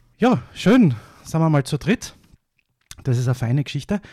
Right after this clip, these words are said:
Und, ähm, wir haben uns gedacht, dass jetzt zehnte Folge, da ist es höchst an der Zeit,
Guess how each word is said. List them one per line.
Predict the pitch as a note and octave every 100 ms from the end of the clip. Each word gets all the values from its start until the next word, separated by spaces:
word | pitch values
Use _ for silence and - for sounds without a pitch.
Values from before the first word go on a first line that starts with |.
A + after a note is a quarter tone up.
| - - - - _
Und, | F3 D3 D3 D3 D#3 -
ähm, | C#3 C3+ C#3 C#3 C#3 -
wir | - D3+
haben | C#3
uns | C3+ B2+
gedacht, | - C3 G#2 D#3+ - - - -
dass | B2+ B2 - -
jetzt | A#2+ - -
zehnte | A#2+ B2+ C#3+
Folge, | A2+ A#2+ C3 B2+
da | A#2
ist | A#2
es | A2+ - - _
höchst | - C#3+ - - -
an | B2
der | A#2
Zeit, | - A2 C3 -